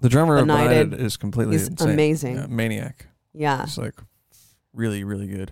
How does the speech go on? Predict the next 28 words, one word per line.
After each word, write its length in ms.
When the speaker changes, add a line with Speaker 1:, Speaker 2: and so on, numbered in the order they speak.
Speaker 2:
So 380
sick. 480
So 500
it'll 160
be 120
fun 240
to 100
do 140
that. 280
I 60
hope 200
that 140
we 100
can, 340
uh, 220
do 240
the 100
podcast 760
while 180
we're 100
Speaker 1:
Yeah, 120
Speaker 2:
there. 80
Speaker 1:
we're 60
gonna 140
try 220
to 80
do 160
it. 160